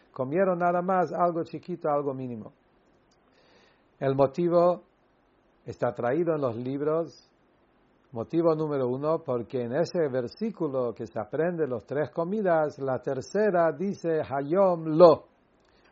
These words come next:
hoy no. Y el no indica que no es obligatorio. Más al pi Kabbalah y al pi Hasidut, que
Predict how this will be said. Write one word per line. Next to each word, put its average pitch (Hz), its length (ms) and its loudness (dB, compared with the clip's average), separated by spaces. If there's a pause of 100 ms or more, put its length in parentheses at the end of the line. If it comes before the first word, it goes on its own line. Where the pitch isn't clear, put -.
(160)
hoy 170 280 0
no. 151 360 0 (840)
Y 113 100 -8
el 101 360 -12
no 190 580 4 (120)
indica 160 580 -2
que 175 140 -4
no 202 140 2
es 165 140 0
obligatorio. 160 760 -4 (1900)
Más 143 280 0
al 131 160 0
pi 156 160 -6
Kabbalah 127 580 2
y 135 40 0
al 120 80 -4
pi 156 120 -6
Hasidut, 127 720 -6 (540)
que 123 160 -6